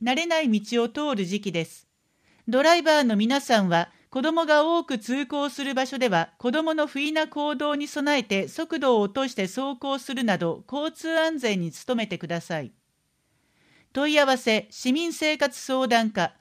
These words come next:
アイピー電話、零五零五八零二の八四八四、ファックス、零七四八二四の零二一七。運動の重点。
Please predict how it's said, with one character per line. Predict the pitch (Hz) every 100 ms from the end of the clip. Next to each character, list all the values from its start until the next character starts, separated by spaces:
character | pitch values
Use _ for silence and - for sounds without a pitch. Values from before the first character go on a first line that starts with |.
| _ _ _ _
ア | 233
イ | 294
ピ | - 320
ー | 320
電 | 285 262
話、 | 160 156 - _ _ -
零 | 269 330
五 | 311 320 277
零 | 202 185 160 - _ -
五 | 269 320
八 | 339 320 233
零 | 220 269 262
二 | 262 226
の | 165 156
八 | - 220 220
四 | 311 302 226
八 | 180 180 208
四、 | 180 131 - _ _ _
フ | _
ァ | 262
ッ | 262
ク | - 208
ス、 | 185 156 _ _
零 | 226 302 330
七 | 330 294
四 | 220 240
八 | 247 240 226 175 147 -
二 | 247 320 320
四 | 311 247
の | 180 165 -
零 | 269 311
二 | 302 311 262 170
一 | 170 190
七。 | 175 151 - _ _ _ _ _ _ _ _ _ _ _ _ 190
運 | 240 302 339
動 | 349 339
の | 330
重 | 294 285 302
点。 | 247 254 151